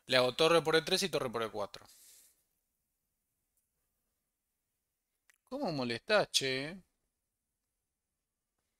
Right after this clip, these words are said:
Bueno, se quedó pensando acá. No hay mucho para elegir, ¿no?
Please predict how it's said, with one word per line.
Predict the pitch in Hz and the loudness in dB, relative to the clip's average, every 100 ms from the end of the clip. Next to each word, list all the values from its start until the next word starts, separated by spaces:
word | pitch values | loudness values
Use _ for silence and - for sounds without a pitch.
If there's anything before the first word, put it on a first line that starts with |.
| _ _ _ _ _ - | _ _ _ _ _ -8
Bueno, | 175 127 | 0 0
se | 127 | 2
quedó | 147 160 | 0 -2
pensando | 143 139 196 170 | 0 0 0 -2
acá. | 160 220 254 - _ _ _ _ _ _ _ _ _ _ _ _ _ | -2 -4 -6 -14 _ _ _ _ _ _ _ _ _ _ _ _ _
No | - | -2
hay | 254 | 0
mucho | 226 156 | 0 2
para | 131 127 | 2 2
elegir, | 131 202 143 | 0 -2 -2
¿no? | 147 196 | -4 -8